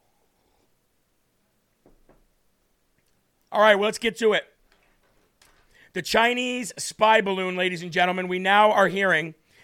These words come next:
that the Chinese spy balloon was definitely capable of not only collecting communications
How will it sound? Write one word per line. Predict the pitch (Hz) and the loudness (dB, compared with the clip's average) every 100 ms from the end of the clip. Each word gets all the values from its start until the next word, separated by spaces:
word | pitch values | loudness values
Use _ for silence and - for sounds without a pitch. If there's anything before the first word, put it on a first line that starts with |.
| _ | _
that | 175 175 | -12 -10
the | |
Chinese | 151 196 208 214 - | -2 0 0 -4 -6
spy | - 196 196 | 2 4 4
balloon | 180 160 156 156 _ _ _ _ _ - | 0 -6 -6 -12 _ _ _ _ _ -6
was | 185 151 | -6 0
definitely | 208 214 220 233 214 | 2 2 0 -8 -8
capable | 202 208 208 202 180 196 | -8 -8 -8 -10 -12 -10
of | 190 165 | -8 -6
not | 190 208 | -4 -2
only | 208 208 208 | -4 -4 -6
collecting | 202 - 185 208 208 - 226 233 233 _ _ _ - | -6 -4 0 0 -2 -6 -8 -8 -14 _ _ _ -10
communications | 202 208 214 - 214 220 226 226 | -6 -4 -4 -2 -2 -4 -8 -12